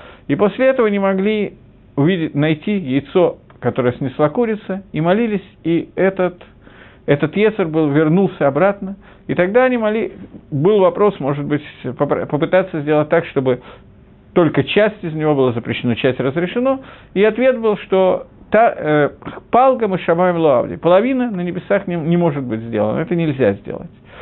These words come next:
И причина этого, потому что нужно понять, что они хотели. Они,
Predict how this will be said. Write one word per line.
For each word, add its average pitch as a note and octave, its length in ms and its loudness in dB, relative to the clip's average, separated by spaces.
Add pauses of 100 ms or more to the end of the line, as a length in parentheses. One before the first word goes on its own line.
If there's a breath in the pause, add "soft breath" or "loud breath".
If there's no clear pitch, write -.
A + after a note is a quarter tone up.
(720 loud breath)
И F#3 540 2 (880)
причина A#3+ 460 2
этого, D3+ 360 -4 (440 loud breath)
потому G#3 320 4
что G#3+ 500 2 (140)
нужно A3+ 260 2
понять, A3 300 0
что - 260 0
они G#3 160 2
хотели. C3+ 540 -2 (500 loud breath)
Они, A3+ 300 2